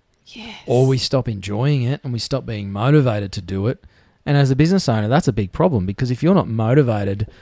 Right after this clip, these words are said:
Speaker 2: to really, I guess, drive your business and improve it and do all the things that Coxie and I bang on about here on the podcast,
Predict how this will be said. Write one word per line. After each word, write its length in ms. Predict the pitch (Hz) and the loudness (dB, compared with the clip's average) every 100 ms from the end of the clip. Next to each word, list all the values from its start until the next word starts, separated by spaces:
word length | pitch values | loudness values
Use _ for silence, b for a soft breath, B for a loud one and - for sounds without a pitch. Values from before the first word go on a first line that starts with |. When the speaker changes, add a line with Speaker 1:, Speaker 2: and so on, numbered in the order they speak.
| b b | b b
Speaker 2:
to 160 | - 127 | 0 0
really, 680 | 110 110 110 104 98 101 98 _ _ - | 2 2 2 -2 -2 -6 -8 _ _ -8
I 80 | 359 | -2
guess, 260 | 320 302 - | 0 -2 -6
drive 520 | 131 113 104 110 113 | -4 0 2 0 0
your 100 | 107 | -4
business 500 | 98 135 190 277 - | -4 -2 -2 -4 -4
and 120 | 110 | -6
improve 480 | 95 - 139 156 208 | -8 -6 2 4 4
it 60 | 180 | 0
and 100 | 127 | 2
do 120 | 156 | 6
all 180 | 156 170 | 8 8
the 40 | 156 | 6
things 260 | 170 151 131 | 2 0 -2
that 80 | |
Coxie 280 | - 135 - | -2 -2 0
and 60 | 123 | 0
I 80 | 113 | 0
bang 240 | 107 104 | 0 -2
on 80 | 110 | -2
about 240 | 120 104 98 | -2 -2 -2
here 240 | 107 104 | -2 -2
on 100 | 98 | -2
the 60 | 90 | -2
podcast, 760 | 160 - 98 65 92 - | 0 0 -2 -2 -4 -4